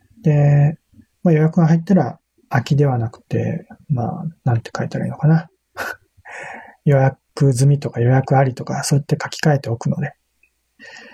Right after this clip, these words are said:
これはもう自動のシステムじゃなくて、私が手動、手作業で作業をするので、まあ、書き換えるの忘れてて、実際には空いてないのに、空きって書いてある場合も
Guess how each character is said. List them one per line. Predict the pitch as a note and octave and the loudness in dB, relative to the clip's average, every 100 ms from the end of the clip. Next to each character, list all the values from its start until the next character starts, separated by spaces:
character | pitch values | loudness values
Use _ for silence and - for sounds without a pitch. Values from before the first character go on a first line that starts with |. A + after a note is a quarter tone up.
| - _ _ | -20 _ _
こ | - E3 | 0 4
れ | |
は | F3+ | 4
も | D3 | 4
う | |
自 | B2 | 2
動 | C#3 F#3 G3 | 4 4 4
の | G3 | 4
シ | - F#3+ | 2 0
ス | |
テ | - | 0
ム | C3 A2+ | -2 -2
じ | |
ゃ | A#2+ | -2
な | C3 | -2
く | - | -4
て、 | - C#3+ B2+ A#2+ - _ _ _ _ - | 0 2 2 -2 -8 _ _ _ _ 0
私 | C3+ C3+ D3 | 2 2 2
が | B2 | 2
手 | - D3 | 0 2
動、 | D3+ D#3 D#3 D#3 - - | 4 4 4 2 -2 -4
手 | C#3+ | 2
作 | G3 | 4
業 | E3+ B2+ | 4 2
で | A#2 A#2+ | -4 -4
作 | - C#3 | 0 2
業 | B2 | 2
を | A2+ | -2
す | - | -4
る | B2 | -2
の | A#2+ A2+ | -2 0
で、 | C3+ A#2 C3+ E3 _ _ _ - - A3+ _ _ _ _ _ - _ _ _ _ - | 0 0 -4 -8 _ _ _ -20 -20 -20 _ _ _ _ _ -20 _ _ _ _ 0
ま | F#3 D#3+ B2 | 2 2 -2
あ、 | - - | -8 -2
書 | D#3+ | 0
き | D#3+ | 0
換 | - E3+ | 0 4
え | E3+ E3+ | 6 6
る | D3+ | 4
の | A#2+ | 0
忘 | A2 - | -2 0
れ | C3 | 0
て | B2 A#2+ | 0 0
て、 | - E3 A2+ A#2 _ _ _ _ _ _ D3 | 2 2 0 -10 _ _ _ _ _ _ -2
実 | |
際 | C#3 E3 D#3+ | 0 2 2
に | |
は | C#3 | 2
空 | C#3+ | 0
い | D3 | 2
て | D#3 | 2
な | D#3+ D#3 | 4 4
い | |
の | C#3 | 4
に、 | E3+ F3+ E3 _ _ _ _ _ _ _ | 4 2 0 _ _ _ _ _ _ _
空 | B2+ | -2
き | A#2+ D#3 | 0 -2
っ | |
て | - D3+ | -2 0
書 | D#3 | 0
い | D3 | 0
て | B2 | -2
あ | |
る | A2+ | -2
場 | B2+ | 2
合 | B2+ | 2
も | B2 | 0